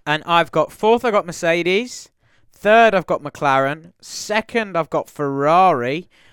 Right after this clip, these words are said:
And first, I've got Red Bull. Right. We've both got Mercedes outside of the top two.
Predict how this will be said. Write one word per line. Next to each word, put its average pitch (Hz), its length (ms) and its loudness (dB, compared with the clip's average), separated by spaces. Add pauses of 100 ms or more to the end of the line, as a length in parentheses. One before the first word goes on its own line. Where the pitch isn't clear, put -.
(100)
And 127 320 -10
first, 156 440 0
I've 135 260 -2 (140)
got 135 280 0 (100)
Red 131 500 -6 (340)
Bull. 135 380 6 (280)
Right. 143 360 0 (1080)
We've 196 380 -6
both 233 460 0 (480)
got 180 320 -2 (880)
Mercedes 165 1400 -10 (160)
outside 156 640 -4
of 139 80 -8
the 131 80 -14
top - 320 -12
two. 120 320 -12